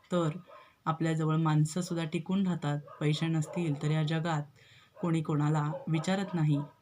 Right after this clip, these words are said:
म्हणून पैसा हा लागतोच. अशाच अनुषंगाची माझी एक कविता आहे, गणित. तर ही कविता, त्यामधील मी चारच ओळी आपणाला ऐकणार,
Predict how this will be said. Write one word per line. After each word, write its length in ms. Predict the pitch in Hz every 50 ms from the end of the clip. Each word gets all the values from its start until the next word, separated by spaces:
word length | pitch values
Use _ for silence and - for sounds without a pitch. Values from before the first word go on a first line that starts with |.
| _ - - 165
म्हणून 300 | 160 165 170 160 151 151 156 - - - - _ _
पैसा 320 | - 165 160 160 - - 180
हा 320 | 170 151 170 156 147 151 156 - _ _ _ _ _ _ _ _ - - 539 - - - 554 539
लागतोच. 640 | 170 165 143 - - - - 165 156 147 - - - - - - _ _ - - - - - _ _ _ _ - -
अशाच 440 | 190 - - 254 254 247 - - - -
अनुषंगाची 760 | 175 175 170 180 190 - - 185 175 165 160 156 - 170 156 147
माझी 440 | 151 156 147 143 147 165 170 170
एक 120 | 170 170 - -
कविता 340 | - 156 143 147 147 143 170
आहे, 320 | 160 156 156 151 147 143 - - - - - _ - - 160 156
गणित. 280 | 180 175 165 160 147 143 - - - - - _ _ _ - - - - - _ _ - - - - - - - - _ - - 233
तर 200 | 233 220 185 185 - - - -
ही 120 | 165 214
कविता, 560 | 214 - 214 175 180 190 185 190 175 160 156 151
त्यामधील 400 | - 160 156 160 170 160 185 180
मी 140 | 185 185 190
चारच 440 | 185 - 202 175 160 170 175 175 -
ओळी 200 | 180 160 165 170
आपणाला 500 | 160 160 - 160 156 151 147 156 156 151 -
ऐकणार, 360 | 160 160 156 156 156 151 151